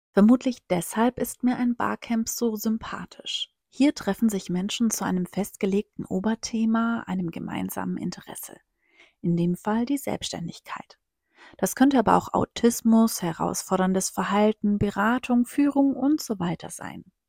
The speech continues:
Und wer Lust hat, kann eine sogenannte Session einbringen. Das kann ein kleiner Workshop sein,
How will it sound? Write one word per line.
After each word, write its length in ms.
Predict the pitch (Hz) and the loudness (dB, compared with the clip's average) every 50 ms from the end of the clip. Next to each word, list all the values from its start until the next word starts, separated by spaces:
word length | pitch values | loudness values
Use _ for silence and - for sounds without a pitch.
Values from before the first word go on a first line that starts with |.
| _ _ - | _ _ -2
Und 120 | 190 180 | 0 0
wer 160 | 180 180 180 180 | 2 2 0 0
Lust 320 | 185 220 269 - - - | 0 0 -2 -2 -2 -2
hat, 220 | 285 277 294 - _ _ _ - - - _ _ | 0 0 -2 -2 _ _ _ -20 -20 -20 _ _
kann 260 | - - 185 180 185 - | -6 -2 0 0 0 0
eine 260 | - 190 190 196 208 220 | -2 -4 -2 -2 -2 -2
sogenannte 540 | - - - - 180 185 180 180 196 - | -4 -6 -6 -4 -4 -2 -2 -4 -4 -6
Session 460 | 240 - - - 151 151 - - - - | -10 -10 -8 -6 -6 -6 -6 -8 -8 -8
einbringen. 580 | - - - 165 165 - - - - - - - _ _ _ _ _ _ _ _ _ _ | -8 -6 -6 -6 -8 -10 -10 -12 -10 -10 -12 -14 _ _ _ _ _ _ _ _ _ _
Das 180 | - 185 190 - | -8 -8 -8 -6
kann 160 | - 185 185 | -4 -2 -2
ein 120 | 180 170 165 | 0 -2 -2
kleiner 340 | - 165 170 175 175 175 | -4 -6 -6 -6 -4 0
Workshop 440 | 202 220 247 254 247 - - 220 - | 2 2 2 2 2 -2 -4 -4 -4
sein, 440 | - - 202 196 190 196 196 196 202 | -2 -4 -2 0 0 0 -2 -2 -4